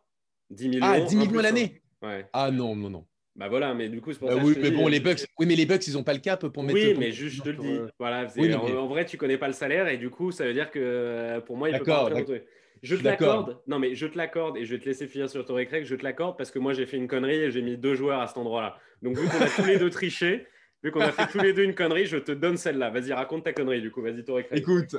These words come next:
Speaker 2: euh, de toute façon, les Bucks, ils ont pas non plus masse de cap, donc on sait très bien que c'est un, ça va pas être un énorme salaire pour Torrey Craig, euh, qui, franchement, c'est un bon style.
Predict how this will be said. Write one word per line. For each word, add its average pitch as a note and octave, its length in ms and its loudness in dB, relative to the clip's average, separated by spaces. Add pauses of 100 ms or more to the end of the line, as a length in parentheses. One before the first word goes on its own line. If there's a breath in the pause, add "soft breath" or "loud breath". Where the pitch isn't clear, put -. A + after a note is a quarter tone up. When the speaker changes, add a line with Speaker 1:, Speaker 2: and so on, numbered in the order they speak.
Speaker 2:
euh, A#2+ 1040 4
de A#2 140 -4
toute D#3+ 180 -2
façon, E3+ 260 -2
les C#3+ 120 0
Bucks, D3+ 300 0
ils A#2 100 -8
ont A2 60 -8
pas C#3 160 -2
non C#3 100 -4
plus C#3+ 160 -10
masse B2+ 260 -2
de A#2+ 80 -4
cap, D3 300 -2
donc A#2 220 -6
on - 20 -10
sait A2 140 -10
très A#2 120 -10
bien A#2+ 120 -6
que A2+ 100 -12
c'est G#2+ 160 -6
un, G#2 140 -6
ça G#2+ 120 -12
va G2+ 60 -10
pas A#2 160 -6
être A2+ 140 -10
un A2 100 -6
énorme A2+ 220 -6
salaire A#2 420 -2 (460 loud breath)
pour A#2 160 -6
Torrey C3 200 0
Craig, D3+ 320 0
euh, A#2 140 0
qui, A2 480 -4
franchement, C3+ 320 -6
c'est D3 120 -4
un A#2+ 100 0
bon C#3+ 120 -2
style. D#3 380 -4